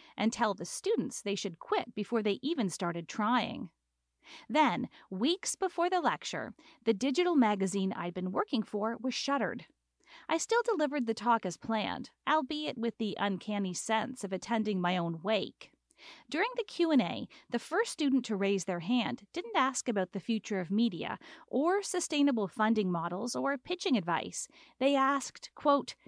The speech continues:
"So, what are you doing for money now?" I mean, fair.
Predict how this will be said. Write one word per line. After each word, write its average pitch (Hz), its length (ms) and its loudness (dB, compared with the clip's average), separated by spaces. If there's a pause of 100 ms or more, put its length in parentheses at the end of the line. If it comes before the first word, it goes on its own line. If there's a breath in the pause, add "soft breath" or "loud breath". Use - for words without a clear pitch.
(360 soft breath)
"So, 349 400 0 (140)
what 311 200 2
are 554 100 0
you 523 80 -8
doing 285 220 4
for 233 160 -2
money 196 320 4
now?" 180 460 2 (580)
I 254 80 4
mean, 285 460 6 (160)
fair. 226 540 2